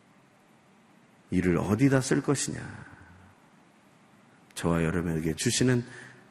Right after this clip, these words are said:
말씀이 아니겠습니까? 도대체 어디다 쓰겠느냐? 교회는 삼십 년이 되었는데, 교회는 백 년이 넘어가는데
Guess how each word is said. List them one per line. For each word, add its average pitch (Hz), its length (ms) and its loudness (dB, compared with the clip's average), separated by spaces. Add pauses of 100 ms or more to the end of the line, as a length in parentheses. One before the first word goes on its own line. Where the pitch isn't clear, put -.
말씀이 87 400 0
아니겠습니까? 92 720 -6 (1040)
도대체 151 500 4
어디다 113 460 2
쓰겠느냐? 143 540 -2 (3500)
교회는 127 360 10
삼십 147 380 0
년이 123 300 2
되었는데, 104 840 0 (1040)
교회는 90 500 4
백 113 160 2
년이 147 300 6
넘어가는데 92 800 -2